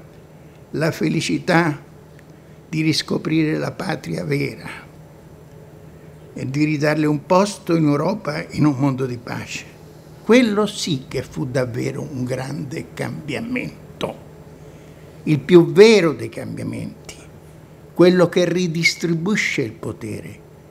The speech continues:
che cambia il rapporto tra dirigenti e diretti, che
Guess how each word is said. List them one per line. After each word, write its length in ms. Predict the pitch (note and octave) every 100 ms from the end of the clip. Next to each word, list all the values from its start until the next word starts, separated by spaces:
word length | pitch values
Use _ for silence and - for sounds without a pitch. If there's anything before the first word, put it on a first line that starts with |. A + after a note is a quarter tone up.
| - - -
che 240 | D#3 -
cambia 460 | - G3+ A3+ F3 E3+
il 80 | D3
rapporto 640 | C#3 - E3 C#3 - D3
tra 160 | C#3+ C3+
dirigenti 800 | C3+ D3 C#3 C3+ C3+ C#3 A2+ B2+
e 80 | A2+
diretti, 720 | C3 A2+ G#2+ - - B2+ - - - - - - - - -
che 160 | -